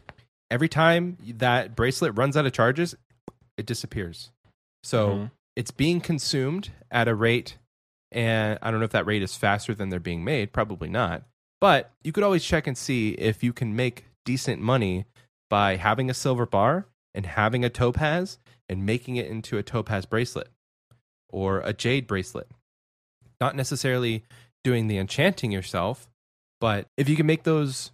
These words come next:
Speaker 1: materials into bracelets and sell them, you may profit as well. So let's just call that one early crafting gains <laughs>
Speaker 2: Yeah,
Speaker 1: for
Speaker 2: because
Speaker 1: money.
Speaker 2: crafting as a whole is not particularly profitable. You know, we've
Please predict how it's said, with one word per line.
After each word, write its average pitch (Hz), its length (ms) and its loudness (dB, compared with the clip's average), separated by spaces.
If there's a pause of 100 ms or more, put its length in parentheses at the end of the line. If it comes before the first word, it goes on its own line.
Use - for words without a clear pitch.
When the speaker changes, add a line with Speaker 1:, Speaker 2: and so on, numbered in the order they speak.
Speaker 1:
materials 139 420 0
into 117 160 -2
bracelets 98 460 -2
and 107 100 -6
sell 107 180 0
them, 190 200 -2 (460)
you 110 100 -4
may 113 180 2
profit 107 420 -2
as 92 160 -8
well. 87 320 -2 (240)
So 87 340 -4 (220)
let's 139 160 -2
just - 180 -2
call 135 200 6
that 120 180 4
one 113 220 -4 (500)
early 113 240 0
crafting 107 580 -2
gains - 420 -14 (320)
<laughs> - 260 -20
Speaker 2:
Yeah, 113 360 2
Speaker 1:
for 113 160 0
Speaker 2:
because 98 160 2
Speaker 1:
money. 58 120 -8
Speaker 2:
crafting 143 600 2
as 123 220 0
a 123 60 4
whole 110 360 2
is 101 160 -2
not 107 300 -2
particularly 131 960 -2
profitable. 151 840 2 (120)
You 123 80 -2
know, 110 140 2
we've 117 420 -2